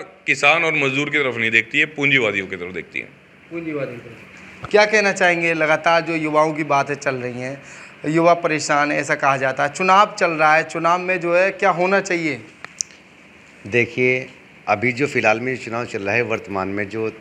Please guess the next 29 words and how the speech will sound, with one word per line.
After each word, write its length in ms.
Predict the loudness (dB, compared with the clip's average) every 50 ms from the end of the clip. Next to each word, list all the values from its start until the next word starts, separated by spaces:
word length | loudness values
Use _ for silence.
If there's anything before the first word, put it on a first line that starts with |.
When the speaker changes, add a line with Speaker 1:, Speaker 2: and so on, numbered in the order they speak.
| -20 -20 -4
Speaker 3:
चार 200 | 2 2 2 2
चरणों 260 | 2 -4 -8 -8 -8
में 100 | -8 -10
चुनाव 260 | -10 -10 -10 -8 -8
हो 160 | -8 -8 -10
चुका, 360 | -10 -12 -14 -12 -10 -12 -12 -12 -16 -20 -20 -20 -20 -20 -20 -20 -20 -20 -20 -20 -20 -20 -6 -4
तो 60 | -4
अभी 640 | 0 2 2 2 4 6 4 6 6 4 2 0 -4 -14 -20 -20 _ _ _ _ _ _ _ _ _ -8
मौजूदा 340 | -4 -4 -2 -2 -2 -2 -2
सरकार 520 | -2 -2 -4 -2 0 0 0 0 0 -4 -12 -16 -20 -20 -20 -20 -20 -20 -14 -8
में 140 | -8 -6 -4
जो 120 | -4 -4
हालात 360 | 0 0 2 2 2 0 0
किसानों 380 | -2 -8 -6 -6 -6 -4 -4 -6
के 60 | -8
साथ 260 | -6 -6 -6 -6 -6
हुए 180 | -8 -6 -6 -6
हैं, 140 | -6 -8 -12 -18 -20 -20 -20 -20 -12 -8
वो 80 | -8 -6
किसान 460 | -6 -4 0 2 2 2 0 -2 -6 -10 -18 -20 -20 -20 -20 -8 -6
समझदार 460 | -4 -2 -2 -4 -2 -2 -4 -2 -4
है, 140 | -6 -10 -12 -16 -20 -20 -20 -20 -20 -20 -20 -10 -8
उसे 200 | -8 -2 -2 0
पता 240 | 0 0 0 0 0
है 120 | 0 0
हमें 140 | -2 -4 -2
क्या 160 | 0 0 0
करना 340 | 0 0 -4 -4 -4 -6 -6
है। 120 | -8 -12